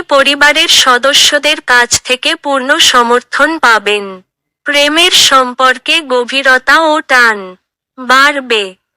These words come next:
মিথুন রাশি। লক্ষ্মী নারায়ণ রাজযোগ মিথুন রাশির জাতকদের জন্য ইতিবাচকতা বয়ে আনবে। শুভ সময় শুরু হবে।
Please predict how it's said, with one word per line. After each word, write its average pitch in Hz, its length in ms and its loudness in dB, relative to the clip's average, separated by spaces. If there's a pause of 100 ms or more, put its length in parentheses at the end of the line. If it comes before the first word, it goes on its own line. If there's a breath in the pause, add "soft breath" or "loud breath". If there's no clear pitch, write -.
মিথুন 285 580 -4
রাশি। 254 500 0
লক্ষ্মী 254 480 -4
নারায়ণ 247 580 2
রাজযোগ 233 600 0
মিথুন 247 480 -4
রাশির 247 480 0
জাতকদের 233 720 -2
জন্য 220 300 -2 (180)
ইতিবাচকতা 262 1000 0
বয়ে 240 400 0
আনবে। 202 420 -2 (960)
শুভ 311 360 0 (220)
সময় 269 440 2 (100)
শুরু 285 360 -2
হবে। 214 420 -2